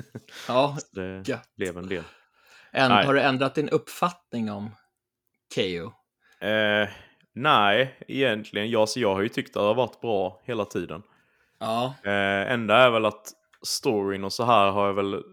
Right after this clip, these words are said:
Speaker 1: tappat mer och mer intresset för, för nu den sista... Jag spelade ju färdigt spelet f-, från,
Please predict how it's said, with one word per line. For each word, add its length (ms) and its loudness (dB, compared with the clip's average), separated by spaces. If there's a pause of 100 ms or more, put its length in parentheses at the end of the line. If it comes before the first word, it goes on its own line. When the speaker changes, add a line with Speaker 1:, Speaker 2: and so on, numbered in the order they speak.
(480)
Speaker 1:
tappat 480 -6
mer 220 0
och 60 -2
mer 260 2
intresset 520 -4
för, 240 -2
för 220 -6
nu 280 0
den 180 -4
sista... 640 -2 (880)
Jag 140 0
spelade 360 4
ju 80 2
färdigt 520 4
spelet 460 0
f-, 220 -20 (260)
från, 420 -4